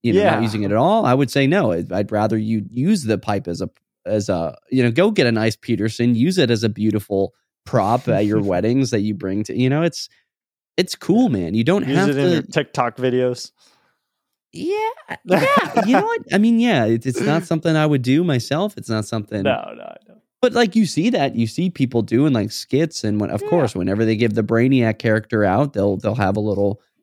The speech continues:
Speaker 1: calabash pipe or something,
Speaker 2: Right.
Speaker 1: and, you know, maybe of the million people that like that video, just one of 'em says,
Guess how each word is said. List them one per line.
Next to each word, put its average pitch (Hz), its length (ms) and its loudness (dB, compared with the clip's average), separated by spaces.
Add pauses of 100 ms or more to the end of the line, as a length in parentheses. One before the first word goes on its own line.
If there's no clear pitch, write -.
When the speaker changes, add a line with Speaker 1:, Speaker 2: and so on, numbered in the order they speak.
(140)
Speaker 1:
calabash 113 720 0
pipe 110 380 2
or 110 120 0
something, 110 480 -2
Speaker 2:
Right. 110 200 0
Speaker 1:
and, 98 220 -6 (540)
you 123 100 4
know, 117 180 2
maybe 131 600 0 (260)
of 117 160 0
the 123 80 2
million 113 400 2
people 123 360 -2
that 95 160 0
like 104 240 -2
that 92 180 -8
video, 160 520 0
just 120 300 -2
one 123 220 2
of 156 60 0
'em 110 160 0
says, 110 360 -4